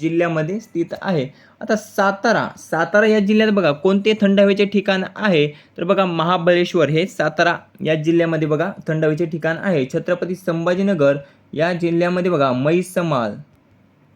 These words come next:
म्हैसमाळ हे थंड हवेचे ठिकाण आहे. छत्रपती संभाजीनगर या जिल्ह्याचे जुने नाव कोणते? तर बघा, औरंगाबाद असे नाव होते बघा, जुने नाव.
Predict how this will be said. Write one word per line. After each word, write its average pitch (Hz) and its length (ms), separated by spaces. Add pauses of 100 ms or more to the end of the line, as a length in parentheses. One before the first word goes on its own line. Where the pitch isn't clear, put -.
(680)
म्हैसमाळ 160 500
हे 156 120 (100)
थंड 156 200
हवेचे 160 240
ठिकाण 185 380
आहे. 131 240
छत्रपती 170 400
संभाजीनगर 165 720
या 147 160
जिल्ह्याचे 160 580 (120)
जुने 160 220
नाव 170 240
कोणते? 175 520
तर 143 100
बघा, 156 200 (140)
औरंगाबाद 160 840 (1400)
असे 135 240
नाव 151 200
होते 156 160
बघा, 165 220
जुने 151 380
नाव. 143 280